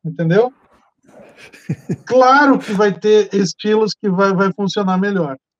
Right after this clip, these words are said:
Mas, mas tu tem que ter o, tem que ter a, a, o jogo de cintura pra fazer outras coisas. Que é, e, e tocar com músico bom é mu-, cara, eu me lembro uma vez a gente com, com, no, foi uma viagem do coral,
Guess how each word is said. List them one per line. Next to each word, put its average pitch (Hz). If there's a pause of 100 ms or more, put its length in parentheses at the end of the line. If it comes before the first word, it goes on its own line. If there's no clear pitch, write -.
(800)
Mas, 165
mas 151
tu 175
tem 214
que 214
ter 240
o, 233
tem 220
que 180
ter 226
a, 233 (240)
a, 214
o 214
jogo 226
de -
cintura 269 (100)
pra 151
fazer 156
outras 175
coisas. 143 (100)
Que 165
é, 156 (400)
e, 185 (180)
e 175
tocar 262
com 269
músico 240
bom 202
é 202
mu-, 208 (100)
cara, 233
eu 214
me 202
lembro 214
uma 190
vez 214
a 190
gente 208
com, 180
com, 160 (520)
no, 139 (320)
foi 165
uma 165
viagem 170
do 143
coral, 165